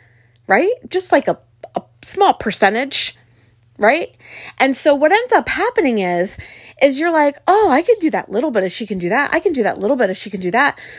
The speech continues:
So if you're trying to be the leader and you have even a small organization, if you're not doing the most,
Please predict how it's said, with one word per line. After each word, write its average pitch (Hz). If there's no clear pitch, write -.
So 320
if 294
you're 320
trying 330
to 302
be 269
the 240
leader 247
and 202
you 269
have 285
even 262
a 240
small 247
organization, 208
if 254
you're 302
not 320
doing 277
the 220
most, 233